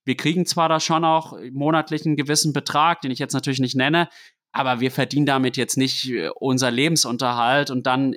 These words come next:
immer noch mal hundertdreißig Euro pro Folge zu investieren, ist halt dann auch, äh, viel Geld. Und wie gesagt, wenn jetzt ein Patrick Lange mit mir spricht, dann machen wir das. Und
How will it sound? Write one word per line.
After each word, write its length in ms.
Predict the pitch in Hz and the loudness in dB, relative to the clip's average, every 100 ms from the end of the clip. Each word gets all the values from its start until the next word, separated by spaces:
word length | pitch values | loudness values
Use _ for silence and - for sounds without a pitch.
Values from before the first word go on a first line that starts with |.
| - | -4
immer 240 | 147 156 143 | 0 2 2
noch 160 | 135 | 0
mal 140 | 143 135 | -2 0
hundertdreißig 720 | 156 151 - 123 135 143 - | 2 2 0 0 0 -2 -2
Euro 360 | 127 147 151 147 | 0 2 2 -2
pro 240 | - 139 | -2 -2
Folge 560 | 135 139 160 151 147 147 | 0 0 2 2 0 0
zu 120 | 143 | -2
investieren, 640 | 123 123 - 160 160 165 156 - _ _ | -2 -2 0 2 4 2 -2 -16 _ _
ist 220 | - 160 175 | -2 0 0
halt 240 | 160 151 | 0 0
dann 160 | 147 151 | 0 0
auch, 560 | 135 151 156 151 - | 0 2 2 0 -10
äh, 20 | 73 117 _ _ | -16 -18 _ _
viel 280 | - 170 160 | -6 -2 0
Geld. 440 | 135 135 180 190 - - - - _ | 2 2 0 -2 -10 -20 -20 -20 _
Und 500 | 135 147 147 151 143 | 0 4 4 2 0
wie 60 | 196 | 0
gesagt, 520 | 196 170 131 - 135 | 2 2 2 0 -4
wenn 100 | 143 | -2
jetzt 180 | 156 160 | 0 -2
ein 60 | |
Patrick 320 | 151 160 160 | -2 -4 -2
Lange 220 | 143 151 180 | 0 2 2
mit 160 | 170 | 2
mir 100 | 170 | -2
spricht, 380 | 160 - 170 - | -2 -2 -2 0
dann 80 | 139 | 0
machen 200 | 147 196 | 2 0
wir 80 | 190 | 2
das. 400 | 196 - - - | 2 2 0 0
Und 320 | 139 143 147 | 0 0 -2